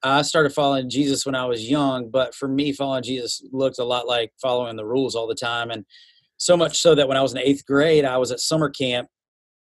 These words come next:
and I got called into youth ministry as a thirteen-year-old at camp. I came back from camp,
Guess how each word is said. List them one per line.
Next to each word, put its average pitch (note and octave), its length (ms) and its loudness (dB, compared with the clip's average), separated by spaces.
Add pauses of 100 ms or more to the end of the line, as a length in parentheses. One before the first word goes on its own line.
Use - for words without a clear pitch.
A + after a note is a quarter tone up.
(100)
and D3 120 2
I C#3 100 4
got C#3 220 2
called C#3 320 0
into C3+ 180 2
youth C3+ 300 2
ministry A#2 440 -6
as A#2+ 180 0
a A2 200 -4
thirteen-year-old B2 680 -2
at F#2+ 120 -14
camp. A#2 260 -2
I G2+ 40 -14
came C3+ 200 -4
back C3 220 -2
from A2+ 100 -16
camp, D#3+ 400 -2